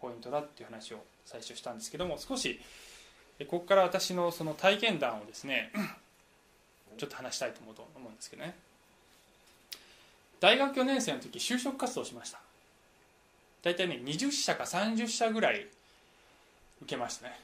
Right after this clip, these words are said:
で、これ多分少ない方だと思います。多い人はもう百社近くこう、あちこち回る人もいますけど、私はまあ少し少ない方だったと思いますね。で、すごく悩んだことがあって、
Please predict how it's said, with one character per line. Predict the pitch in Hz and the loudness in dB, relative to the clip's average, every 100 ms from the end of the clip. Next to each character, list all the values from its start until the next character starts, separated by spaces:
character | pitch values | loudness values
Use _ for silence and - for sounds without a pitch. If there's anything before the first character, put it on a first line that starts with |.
| - - - - - - | -20 -20 -20 -20 -20 -16
で、 | 147 | -4
こ | - | -2
れ | 240 | 4
多 | 269 | 4
分 | 147 | 4
少 | - - | -2 0
な | 247 | 4
い | 220 | 4
方 | - 120 | 2 -6
だ | |
と | 107 107 | -6 -12
思 | 101 | -12
い | |
ま | 101 110 | -16 -8
す。 | - - - | -8 -8 -4
多 | 175 220 | 2 4
い | |
人 | 240 175 | 4 6
は | 180 | 6
も | 139 120 110 113 | 6 0 -4 -8
う | |
百 | - - | -10 -4
社 | - 208 | 0 0
近 | - 214 | 4 4
く | - | 4
こ | 120 110 | -4 -6
う、 | 104 - - | -8 -14 -14
あ | - | -10
ち | - | -8
こ | 117 | -8
ち | |
回 | 110 113 | -6 -6
る | 117 | -6
人 | - | -8
も | 113 | -10
い | 107 | -10
ま | 110 | -10
す | - | -6
け | |
ど、 | 127 170 - - - - - - - - - - | 0 2 0 -8 -18 -18 -18 -18 -20 -20 -20 -14
私 | 143 175 180 | -6 -2 2
は | 233 | 2
ま | 131 | 2
あ | |
少 | - - 139 | -4 -6 -4
し | - | -4
少 | - - | -6 2
な | 165 | 4
い | 127 - - - - - - - - - | 4 0 -16 -20 -20 -20 -20 -20 -20 -10
方 | - | -6
だ | 120 | -6
っ | |
た | - | -8
と | - | -12
思 | 143 | -12
い | |
ま | 110 | -12
す | - | -10
ね。 | 147 185 - - _ _ _ - - - - - - - - _ _ _ _ - | -10 -10 -16 -20 _ _ _ -20 -20 -20 -20 -20 -20 -20 -20 _ _ _ _ -6
で、 | |
す | - - 185 | 0 4 6
ご | 349 | 6
く | - | 6
悩 | 147 151 | 6 6
ん | - | 4
だ | |
こ | 120 | -2
と | 113 | -8
が | 113 | -12
あ | 110 | -12
っ | - - | -16 -6
て、 | 135 123 104 | -2 -2 -2